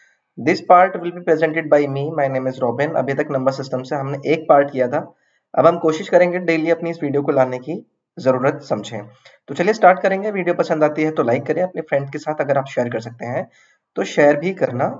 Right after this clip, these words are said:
ना भूलिए। तो देखिए सवाल को पढ़ते हैं दोनों ही लैंग्वेज में। आपको मैंने यहाँ पर सवाल दिए हुए हैं, if n be any natural number, then by which largest number,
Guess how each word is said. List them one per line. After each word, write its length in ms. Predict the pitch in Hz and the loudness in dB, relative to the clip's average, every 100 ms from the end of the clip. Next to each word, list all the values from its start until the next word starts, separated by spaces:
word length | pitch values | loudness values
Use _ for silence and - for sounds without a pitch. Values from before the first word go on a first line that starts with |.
| - | -8
ना 120 | 127 110 | -4 -4
भूलिए। 320 | 107 95 95 | -6 -6 -8
तो 880 | 92 _ _ _ _ _ _ _ 151 | -10 _ _ _ _ _ _ _ -16
देखिए 160 | 185 262 | -10 0
सवाल 320 | 214 175 175 | 6 6 6
को 100 | 208 | 2
पढ़ते 280 | 196 185 190 | 0 0 -2
हैं 180 | 196 202 | -4 2
दोनों 240 | 160 165 | 4 4
ही 80 | 175 | -2
लैंग्वेज 340 | 170 156 156 156 | 0 2 0 -2
में। 120 | 175 | 4
आपको 260 | 160 156 156 | 4 4 0
मैंने 200 | 156 160 | 0 0
यहाँ 140 | 143 | -2
पर 120 | 139 | -2
सवाल 280 | 151 127 131 | -2 2 2
दिए 200 | 131 131 | 2 -4
हुए 200 | 127 123 | -4 -2
हैं, 220 | 127 143 - | -2 -2 -4
if 180 | 196 - - 156 | -6 -8 -2 4
n 220 | 170 196 247 - _ _ _ _ | 6 4 -2 -12 _ _ _ _
be 220 | 123 170 226 233 - | -6 -2 -2 -4 4
any 260 | 165 160 208 196 | 4 4 -2 -2
natural 500 | 139 139 139 175 156 | 2 0 2 0 2
number, 300 | 135 131 123 135 - - 135 | 0 2 2 0 -6 -18 0
then 220 | 185 196 | 2 4
by 140 | 180 196 170 | 4 4 0
which 280 | 123 220 233 123 | -2 -2 -2 0
largest 560 | 123 139 151 185 214 156 | 6 6 6 2 -2 -2
number, 300 | 127 98 | 0 0